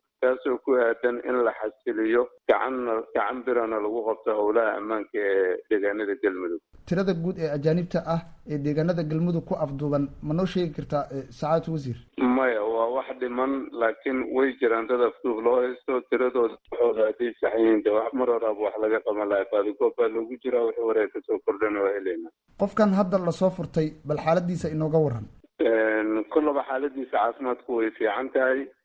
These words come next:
Speaker 1: Meelihii ku shaqada leh iyo halkii ku habboonaa loo gudbi doonaa.
Speaker 2: Kolkii la afduubanayay dadkan, halkee laga afduubtay? Goormayse ahayd xilligii la afduubtay? Maxayse u joogeen deegaanada Galmudug?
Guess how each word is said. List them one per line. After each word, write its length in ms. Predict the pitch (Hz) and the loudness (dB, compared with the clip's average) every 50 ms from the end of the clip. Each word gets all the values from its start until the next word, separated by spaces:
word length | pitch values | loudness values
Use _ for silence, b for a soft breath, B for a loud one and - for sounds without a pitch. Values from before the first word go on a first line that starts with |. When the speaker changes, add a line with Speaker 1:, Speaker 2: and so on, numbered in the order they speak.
| _ | _
Speaker 1:
Meelihii 440 | - - 117 120 123 127 147 143 135 | -8 -2 0 2 2 4 2 2 2
ku 120 | 135 - 147 | 0 -2 -6
shaqada 420 | - - 131 120 135 131 127 123 | -4 -4 -2 0 0 2 2 2
leh 160 | 120 127 131 127 - - - - | 2 2 0 -2 -4 -14 -14 -8
iyo 200 | - 117 117 113 | -2 0 2 2
halkii 320 | 120 127 131 120 - 131 123 | 2 0 -2 -2 -4 -4 -2
ku 120 | - 143 | 2 2
habboonaa 480 | 123 120 113 - 120 117 117 113 113 113 - | 2 2 2 0 0 0 0 0 0 0 -2
loo 200 | 107 101 117 113 | -2 -2 -2 -4
gudbi 300 | 104 110 107 _ - 107 | -4 -6 -10 _ -10 -4
doonaa. 360 | - 98 92 90 87 85 82 - _ _ _ | 0 0 0 0 0 -4 -6 -8 _ _ _
Speaker 2:
Kolkii 340 | - 214 220 208 - 214 202 | -2 0 0 0 0 -2 0
la 120 | 175 175 - | 0 0 0
afduubanayay 640 | 208 185 175 170 185 175 185 185 185 180 175 170 170 170 - | -2 -2 -2 -2 0 0 0 0 0 0 0 -2 -2 -4 -10
dadkan, 540 | 131 135 139 180 175 - - 185 175 175 170 - | -8 -4 -2 -2 -2 -2 -2 -2 -2 -2 -4 -6
halkee 380 | - - - 147 151 147 - 180 | -12 -8 -6 -6 -4 0 2 2
laga 200 | 180 175 170 180 165 | 2 2 2 0 -2
afduubtay? 500 | 156 143 139 135 139 123 127 - 127 113 - - - | -4 -4 -6 -6 -6 -6 -6 -8 -10 -10 -10 -14 -16
Goormayse 560 | - 160 147 151 147 151 165 185 185 175 - 180 | -10 -4 0 0 2 2 2 0 0 0 -2 -2
ahayd 360 | 156 160 160 170 170 170 170 - | -2 0 2 2 2 0 0 -6
xilligii 440 | - - - 180 180 175 170 160 175 | -10 -6 -4 -2 -2 -2 -2 -2 0
la 120 | 170 170 170 | 0 0 0
afduubtay? 540 | - 170 170 160 170 170 160 - 180 175 175 - - - - - - | -2 -4 -4 -4 -4 -6 -4 -2 -4 -4 -4 -4 -10 -16 -20 -12 -8
Maxayse 400 | - 139 160 196 196 170 - - | -6 -2 2 2 2 2 0 -4
u 80 | - 208 | -6 -6
joogeen 400 | 170 - 175 165 156 160 156 147 | -4 -2 -2 0 0 0 -2 -2
deegaanada 440 | 151 156 147 160 156 165 165 156 143 | -2 0 0 2 2 2 2 0 0
Galmudug? 360 | 139 147 143 147 139 127 | 0 0 0 0 -2 -4